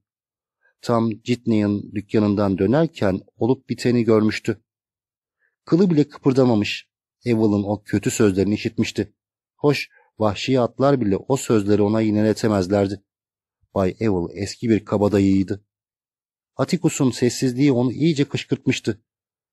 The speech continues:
"Seni gidi zenci aşığı, orospu çocuğu seni. Kavga etmeyeceksin, kendini pek beğeniyorsun değil mi?" demişti. Atticus da, "Hayır, kendimi yaşlı hissediyorum." demiş ve elini cebine sokup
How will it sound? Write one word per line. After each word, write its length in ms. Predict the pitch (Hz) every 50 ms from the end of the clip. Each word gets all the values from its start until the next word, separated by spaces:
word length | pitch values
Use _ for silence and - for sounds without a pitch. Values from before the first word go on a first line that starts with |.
| _ _ _ _ _ _
"Seni 360 | - - - 143 143 170 160
gidi 160 | 160 127 113
zenci 420 | 98 101 107 107 104 98 110 110
aşığı, 420 | 104 101 98 98 - - 107 101 95
orospu 420 | 90 95 104 110 104 - - -
çocuğu 380 | - - 113 104 92 98 101 95
seni. 360 | - - 104 104 101 98 - _ _ _ _ _ _ _ _ _ _ _ _ _ _ _ _
Kavga 320 | - 101 98 98 113 131
etmeyeceksin, 760 | 123 120 - - 123 110 104 95 104 95 - - 107 95 - - _ _ _ _ _ _
kendini 440 | - 143 135 123 131 135 127 113
pek 240 | - 151 160 - _
beğeniyorsun 580 | 135 127 120 113 113 107 98 95 - - 98 98
değil 160 | 135 180 202
mi?" 160 | 180 131 117 - _ _ _ _ _ _ _ _ _ _ _ _ -
demişti. 500 | 110 104 101 - - - 120 107 - _ _ _
Atticus 500 | 113 107 - 131 - - 117 - - -
da, 260 | 131 123 110 - - _ _ _ _ _ _
"Hayır, 360 | _ - 127 123 120 - - _ _ _ _ _ _ _ _ _ _
kendimi 420 | - 117 98 98 98 95 92 90
yaşlı 320 | 87 98 101 - - 131 113
hissediyorum." 600 | 98 - - 113 95 92 98 98 90 87 90 85
demiş 340 | 98 101 117 117 - - -
ve 160 | 98 95 - _
elini 300 | - 107 113 113 107 95
cebine 300 | 87 98 101 117 143 151
sokup 360 | - - 101 - - 98 -